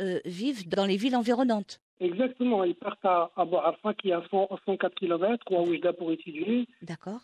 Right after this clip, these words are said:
Speaker 2: Euh, et voilà, mais ils reviennent chaque fête pour se passer le, l'Eid el-Kbir, une partie du Ramadan dans leur village. J'ai été invité par, euh,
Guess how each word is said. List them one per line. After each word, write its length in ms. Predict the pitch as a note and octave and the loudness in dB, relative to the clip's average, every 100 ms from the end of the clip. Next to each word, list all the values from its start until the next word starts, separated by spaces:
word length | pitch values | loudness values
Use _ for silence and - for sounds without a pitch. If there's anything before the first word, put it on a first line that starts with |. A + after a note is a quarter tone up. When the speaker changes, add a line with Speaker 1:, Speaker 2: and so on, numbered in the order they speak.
| - | -8
Speaker 2:
Euh, 580 | - F3 E3 E3 E3+ F3+ | 0 0 0 -2 0 0
et 60 | D#3+ | 2
voilà, 260 | G3 A3+ | 2 2
mais 200 | E3+ E3+ | 2 2
ils 40 | D#3+ | 2
reviennent 560 | F3 F#3 F3 G3+ G#3+ | 2 2 2 2 2
chaque 300 | - G3 G3 | 0 0 -2
fête 240 | - G#3 G#3+ - | -2 -2 -4 -8
pour 140 | F#3+ | -16
se 80 | - | -6
passer 260 | F#3 F3 G3 | -4 0 2
le, 720 | E3+ E3 D#3+ E3+ F3+ F#3 F#3 | 2 2 0 -2 -4 -4 -4
l'Eid 200 | D#3 E3+ | -2 -2
el-Kbir, 600 | E3+ - F#3+ F#3+ F#3 E3 - | -2 -4 2 4 2 0 -4
une 260 | F#3+ F#3 E3+ | 0 0 0
partie 280 | F#3 - F3 | -4 -2 -2
du 80 | |
Ramadan 640 | E3 D#3 D#3+ D#3 D#3+ G3 G3+ | 0 2 2 2 2 2 2
dans 200 | D#3+ D#3+ | 0 2
leur 200 | D#3+ D3 | 0 0
village. 320 | E3 F#3 D#3+ _ _ _ _ - | -2 -2 -2 _ _ _ _ -4
J'ai 120 | E3+ | -2
été 180 | F3+ G#3+ | 0 2
invité 500 | G3+ F3 G3+ - A3+ | 2 0 -4 -2 -2
par, 400 | - F#3+ E3+ D#3+ | 2 2 2 0
euh, 280 | E3 D#3 | 0 0